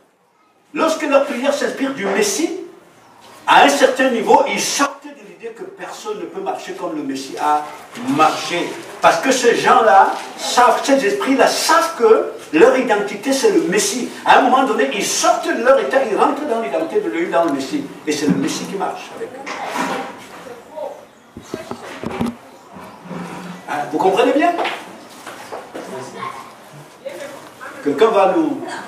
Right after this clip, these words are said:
lire Romains.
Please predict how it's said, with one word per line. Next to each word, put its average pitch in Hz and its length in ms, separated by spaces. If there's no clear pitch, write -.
lire 311 220
Romains. - 340